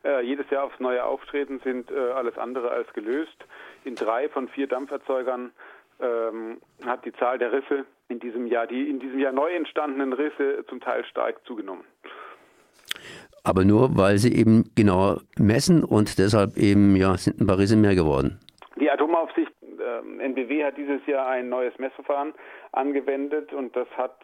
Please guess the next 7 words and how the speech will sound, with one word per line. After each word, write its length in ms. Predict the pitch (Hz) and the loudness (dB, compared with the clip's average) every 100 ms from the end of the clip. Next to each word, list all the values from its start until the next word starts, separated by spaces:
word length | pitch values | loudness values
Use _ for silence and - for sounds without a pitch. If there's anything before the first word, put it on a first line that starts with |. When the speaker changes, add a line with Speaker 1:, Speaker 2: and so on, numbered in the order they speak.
| - | -8
Speaker 1:
ähm, 380 | 127 123 123 120 - _ - - _ _ - | -4 -4 -6 -10 -16 _ -20 -20 _ _ -10
zum 160 | 131 | -8
wiederholten 560 | 123 131 120 165 170 135 | -4 -4 -2 -4 -6 -6
Mal 400 | 123 123 135 131 | -4 -4 -6 -6
eine 220 | 127 120 | -8 -10
Fehlannahme, 720 | 135 135 113 104 98 98 98 - _ _ _ _ - | -10 -8 -8 -8 -8 -8 -12 -16 _ _ _ _ -10
äh, 380 | 113 101 101 | -6 -4 -6